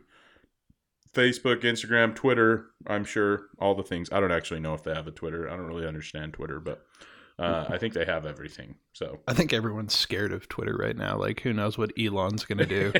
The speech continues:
Speaker 1: <laughs>
Speaker 2: He, uh, started charging for blue check marks this week, and I don't remember who it was. Someone pretty popular was like, "No, it's cool."
Speaker 1: I don't know most of those words that you said. What's a blue check mark?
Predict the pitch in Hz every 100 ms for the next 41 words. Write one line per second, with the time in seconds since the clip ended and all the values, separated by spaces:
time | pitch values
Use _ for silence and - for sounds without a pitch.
0 | - - 135 123 120 110 107 - - -
1 | - - - - - - - - 139 131
2 | 117 139 131 120 123 120 - 113 110 110
3 | 127 131 - 123 - 113 107 - - 107
4 | - 104 107 - 107 107 98 98 - -
5 | _ _ - - - _ _ _ _ _
6 | _ _ _ - 131 160 107 98 95 -
7 | 135 65 - - - _ - - 151 139
8 | 120 110 110 110 117 104 113 120 120 -
9 | _ _ - _ _ 175 185 180 175 -
10 | 135 127 - _ - - - _ - -
11 | - - - 87 90 82 80 78 85 -
12 | _ - 95 92 90 90 82 80 - 85
13 | 78 - 60 76 - 80 - 85 90 80
14 | 82 - 85 - - -